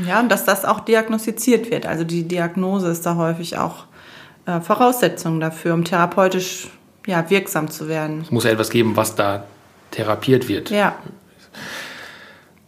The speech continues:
Speaker 2: Pädagogisch hingegen, da brauchen wir das gar nicht. Da brauchen wir jetzt nicht unbedingt eine Diagnose, ein Krankheitsbild, sondern es bezieht sich hier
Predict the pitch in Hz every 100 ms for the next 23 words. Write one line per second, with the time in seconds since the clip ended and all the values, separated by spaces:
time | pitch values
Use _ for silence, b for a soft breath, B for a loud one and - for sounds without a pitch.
0 | _ _ _ _ _ _ _ _ - 123
1 | 113 127 147 170 170 180 170 170 180 196
2 | 196 - - - _ _ _ _ _ _
3 | _ _ _ _ _ _ _ 117 123 120
4 | 113 - 95 101 101 110 123 127 120 -
5 | 156 147 127 123 123 120 113 117 110 110
6 | 117 127 117 107 107 - 143 143 143 -
7 | 147 143 139 123 120 110 - - 113 -
8 | 123 - 113 - 127 139